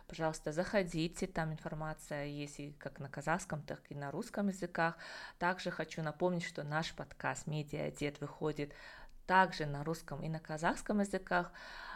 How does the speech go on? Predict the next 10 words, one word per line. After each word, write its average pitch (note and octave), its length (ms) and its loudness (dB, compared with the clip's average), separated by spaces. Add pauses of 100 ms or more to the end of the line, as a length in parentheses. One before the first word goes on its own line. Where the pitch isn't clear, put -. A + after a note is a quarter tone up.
(120)
А, D3+ 120 -4
пожалуйста, F3 640 6
информация D#3+ 540 2
там C3+ 220 -4
разная, F#3 440 10
поэтому D#3+ 440 0
если D3+ 220 -6
вы C#3+ 140 -4
владеете, D3 800 0 (340)
а, C#3 380 -2